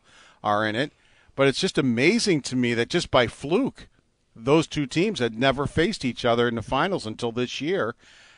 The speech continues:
And, uh, but a lot of it was because of Devin Levi and, and how well he was playing in goal for them, why they won those two games and won the Beanpot.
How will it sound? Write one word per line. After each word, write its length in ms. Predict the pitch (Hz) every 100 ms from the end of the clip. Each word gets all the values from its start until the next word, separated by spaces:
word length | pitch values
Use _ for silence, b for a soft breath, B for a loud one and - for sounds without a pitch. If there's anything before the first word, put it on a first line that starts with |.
| b
And, 580 | 120 117 113 117 117 117
uh, 320 | 120 120 117 110
but 180 | 117 113
a 80 | 110
lot 300 | 113 123 143
of 80 |
it 160 | 120 -
was 320 | 127 123 117
because 500 | - 127 - 135 160
of 200 | 123 123
Devin 340 | 123 123 127 120
Levi 460 | 156 151 98 104
and, 280 | 113 113 117
and 320 | 110 113 113 - B B
how 180 | - 127
well 360 | 110 120 131 135
he 160 | 123
was 160 | 120 -
playing 320 | 127 127 127
in 120 | 123
goal 240 | 117 127 175
for 160 | 127
them, 280 | 101 107 120
why 180 | 113 120
they 220 | 120 123
won 300 | 110 120 127
those 180 | 127 123
two 220 | - 127
games 360 | 117 123 156 131
and 100 | 113
won 160 | 127
the 60 | 131
Beanpot. 480 | 131 185 - 78